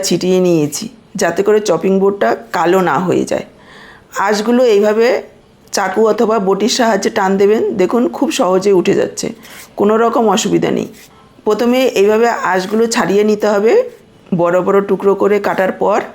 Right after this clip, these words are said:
তারপর ছোট ছোট টুকরো করে কেটে নিতে হবে। দেখুন, আমি এইভাবে ছোট ছোট টুকরো করে কেটে নিচ্ছি। দর্শক বন্ধুরা, আজকের পুরো ভিডিওটা দেখে কেমন লাগলো কমেন্ট বক্সে জানাতে ভুলবেন না। ভালো লাগলে অবশ্যই একটা লাইক করে ভিডিওটাকে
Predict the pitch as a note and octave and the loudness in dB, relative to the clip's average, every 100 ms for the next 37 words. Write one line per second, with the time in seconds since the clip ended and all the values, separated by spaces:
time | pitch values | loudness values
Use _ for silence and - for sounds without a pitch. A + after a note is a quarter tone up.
0 | - - - - - F3+ G#3 B3 C4 - | -20 -20 -20 -12 -4 -2 -2 0 -2 -2
1 | B3+ G3+ - G#3+ A3+ A3+ - G#3 G3+ G#3 | -2 0 0 2 2 0 -4 0 2 2
2 | A#3 - F3 - D3 G#2 D#3+ D3+ - - | 2 2 0 0 -2 -2 -6 -6 -12 -20
3 | - _ _ - - - - - G3 G#3 | -20 _ _ -20 -20 -20 -16 -4 -2 0
4 | C4+ C4+ F#3 G3+ G#3 G#3+ A3+ A#3 G3+ G#3+ | 0 0 0 2 4 4 2 0 -2 0
5 | A3 G#3+ G#3 G#3 G3+ G#3 G#3+ F3+ G3 G3 | 0 -2 -2 0 2 2 0 -2 0 0
6 | G3+ - D4 - - D#3 E3 C4 G#3 G#3 | 0 0 -2 -2 -4 -2 0 0 0 0
7 | A3 A#3 - - F#3 - A#3 A#3 G#3 A3+ | 2 0 0 -2 -6 -2 -2 -2 0 0
8 | G#3+ G#3+ A#3 A#3 A#3+ G3+ G#3 G#3+ A3+ E4+ | 2 2 2 2 2 2 0 2 2 2
9 | G4+ F#3+ F#3 G3 G3+ G3+ G#3 G3+ E3 E3+ | 0 0 0 2 2 2 0 0 0 0
10 | F3 E3+ F3+ E3 E3+ E3+ F#3+ F#3+ F3 E3 | 0 -2 -2 0 -2 0 -2 0 0 2
11 | - - - - - - G3+ G3 A3+ A#3 | 0 -4 -8 -18 -18 -6 -2 2 2 2
12 | A#3+ A3 G#3 C4 B3+ A3+ A#3 G3+ F#3 F#3+ | 2 2 2 2 0 0 0 2 2 0
13 | - G#3 G#3+ G3 F#3 G3+ G3+ G#3+ | 0 2 2 0 2 2 2 0